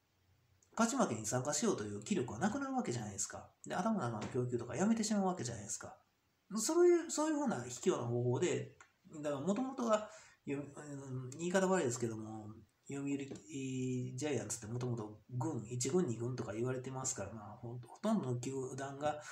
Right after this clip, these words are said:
第二次世界大戦の前に、その軍関係者の人が、えー、野球しながら、えー、軍人してたのかもしれませんけども、もう、もう、巨人は元々そうらしいです。そこははっきりしてます。で、えー、だから、うん、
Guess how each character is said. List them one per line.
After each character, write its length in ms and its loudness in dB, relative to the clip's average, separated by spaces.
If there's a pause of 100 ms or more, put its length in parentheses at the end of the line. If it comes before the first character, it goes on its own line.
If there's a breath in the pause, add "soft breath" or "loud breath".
(260 loud breath)
第 200 2
二 80 -2
次 100 -2
世 40 -2
界 160 2
大 140 2
戦 160 0
の 60 -4
前 200 -2
に、 420 -2
そ 140 -2
の 240 -4
軍 220 -4
関 240 -2
係 140 -4
者 140 -4
の 80 -8
人 200 -10
が、 200 -4 (320 loud breath)
え 100 -4
ー、 180 -4
野 40 -2
球 200 0
し 120 -2
な 140 -6
が 120 -4
ら、 200 -4 (180)
え 680 -10
ー、 240 -8
軍 140 -4
人 200 0
し 120 2
て 60 -4
た 340 -2
の 80 -6
か 120 -2
も 80 -2
し 100 -2
れ 60 -2
ま 80 -4
せ 140 -4
ん 40 -8
け 100 -4
ど 80 -4
も、 320 -2
も 120 -2
う、 160 -8
も 300 -6
う、 40 -14
巨 120 -2
人 160 0
は 80 0
元 180 -2
々 140 -2
そ 160 0
う 20 -4
ら 80 -6
し 160 -4
い 40 -12
で 100 -12
す。 160 -6
そ 100 -2
こ 80 4
は 80 4
は 60 0
っ 20 0
き 100 -4
り 60 -6
し 60 -8
て 60 -4
ま 100 -8
す。 180 -8 (440 loud breath)
で、 80 10
え 1000 0 (1400 soft breath)
ー、 40 -8
だ 60 -2
か 60 0
ら、 280 -2
う 100 -8
ん、 40 -14